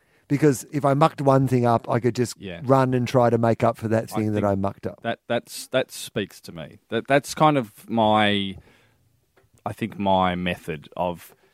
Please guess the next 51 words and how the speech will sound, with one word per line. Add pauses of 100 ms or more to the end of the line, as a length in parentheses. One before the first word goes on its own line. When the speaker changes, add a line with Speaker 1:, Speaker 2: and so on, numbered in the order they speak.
(140)
Speaker 2:
just
say
yes. (500)
If
the
idea
sparks
something
of
interest,
go
and
do
that
T
V.
Write
for
the
newspaper,
yes. (260)
That's,
there's
something.
And
then, (640)
and
then
just
whittle
away
and
make
the
mistakes
and
go,
"Oh,
yep,
okay,"
and
then
sort
of
bump
into
the,
"Oh,
yep, (100)
okay,"
and,